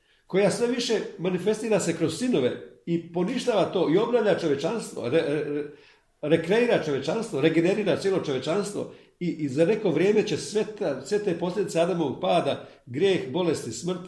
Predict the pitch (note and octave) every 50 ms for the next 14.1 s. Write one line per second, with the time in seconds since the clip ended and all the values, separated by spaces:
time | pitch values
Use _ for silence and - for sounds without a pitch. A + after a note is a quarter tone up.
0 | - - - _ _ _ _ _ _ _ _ - C3+ C3+ C#3 C#3+ D#3+ F3+ E3+ -
1 | - D3 - - - - - - - - - - G#3+ A3+ A3+ - F#3 D#3 D#3 G3+
2 | F#3+ - A#3+ G#3+ F3+ - - E3+ D#3 E3+ D#3+ - E3 - D3+ B2 A2+ - C#3+ E3
3 | G#3 F#3 - - - - - - - _ - C#3+ F3+ F3 G#3 F#3+ - D#3+ - -
4 | C#3+ - - D#3+ F#3 G3+ - G3+ - - - E3+ E3+ F#3 G#3 G3 - - C#3 B2
5 | - F#3 G3 F3 C#3 - - A2+ - - - A3+ A3 - - - - - - _
6 | _ _ _ _ - - C3 D3+ G3 B3+ A#3+ - G#3+ G3 G3+ A#3 A3+ - G3+ G3
7 | F#3 F#3+ A3 A3+ A3 G#3+ - - E3 - - - - - _ - - G3 G3+ F#3+
8 | - - - - - - - - E3+ - - C#3+ - - G#3 F3+ E3 D3 C#3+ B2
9 | C#3+ B2+ - F3 G3+ G#3+ G#3+ - - E3+ D3 - - G3+ F#3+ G3 - F#3 G3+ G3+
10 | G3 F#3 E3 C#3 - - - - - _ _ _ _ _ _ _ _ _ _ _
11 | _ _ - D3+ D3+ E3+ G3 F#3+ F#3 D#3+ - - - D#3 E3+ F#3+ F#3+ F3+ - D#3+
12 | - - - B2+ A#2+ - F3+ G#3 G3+ - - - - - - C#3 A#2 A2 D3 G3
13 | F3+ - - - F#3+ F3 F3+ - E3+ E3+ - - C#3+ C3 C#3 G3 A#3+ A3+ G3 D3
14 | A#2+ -